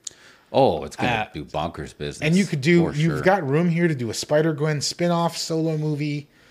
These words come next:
Speaker 2: Uh, I'm sure people wanna see a Spider-Ham movie or something like that.
Speaker 1: <laughs>
Speaker 2: There's stuff you can do in there. Um, just no rush to, to, to make this live action, you know? The, the guy who plays Miles Morales is not gonna age out of the role.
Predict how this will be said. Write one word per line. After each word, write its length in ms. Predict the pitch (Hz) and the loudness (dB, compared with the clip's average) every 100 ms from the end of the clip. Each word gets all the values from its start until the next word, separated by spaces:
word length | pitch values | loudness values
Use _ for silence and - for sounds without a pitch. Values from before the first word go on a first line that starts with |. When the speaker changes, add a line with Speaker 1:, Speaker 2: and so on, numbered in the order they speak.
| _ _ _ | _ _ _
Speaker 2:
Uh, 420 | 107 101 98 95 95 | -4 -2 0 0 -4
I'm 80 | |
sure 220 | 92 127 120 | -6 -8 -4
people 320 | 139 135 131 | -4 2 2
wanna 180 | 131 127 | 2 0
see 200 | - 127 | -4 -2
a 60 | |
Spider-Ham 960 | - - 131 127 117 127 131 131 135 135 - | -4 -2 -2 0 -2 -2 -4 -4 -6 -8 -10
movie 400 | 120 123 123 123 | -6 -6 -6 -6
or 60 | 123 | -8
something 340 | - 123 - | -6 -6 -4
like 160 | 131 - | -2 -2
that. 640 | 139 - - - - - - | 0 -2 -2 -6 -6 -10 4
Speaker 1:
<laughs> 20 | |
Speaker 2:
There's 180 | 202 - | 4 4
stuff 280 | - 262 | 4 4
you 80 | 247 | 2
can 160 | 214 196 | 2 2
do 180 | 214 320 | 2 0
in 100 | 120 | -2
there. 220 | 85 - _ - - - - - 127 | -8 -14 _ -20 -20 -20 -20 -8 2
Um, 340 | 131 127 127 - | 4 4 -2 -8
just 260 | 156 - | -4 -2
no 160 | 165 220 | 0 0
rush 340 | 190 233 - - | 0 0 -2 -6
to, 160 | 117 104 - - | -8 -8 -18 -12
to, 160 | 117 - 107 143 120 | -12 -12 -4 -4 -4
to 120 | - 117 | -4 -4
make 220 | 135 156 | -4 -6
this 200 | 175 123 | -8 -6
live 200 | 151 135 | -4 -4
action, 380 | 147 - 101 92 | -6 -8 -12 -12
you 80 | 95 | -8
know? 180 | 101 156 _ _ _ - - | -8 -8 _ _ _ -20 -4
The, 100 | 135 | -2
the 220 | 139 139 147 | -2 0 2
guy 240 | 156 202 | 6 4
who 60 | 196 | 2
plays 440 | 147 190 226 127 | 2 2 2 0
Miles 300 | 127 143 160 | -2 -2 0
Morales 360 | 127 143 180 - | -2 -2 -4 -6
is 80 | 104 | -6
not 180 | 131 156 | -6 -4
gonna 160 | 123 110 | -6 -6
age 280 | 117 120 | -6 -4
out 120 | 113 104 | -4 -4
of 60 | |
the 80 | 92 | -6
role. 320 | 101 - 78 | -8 -8 -14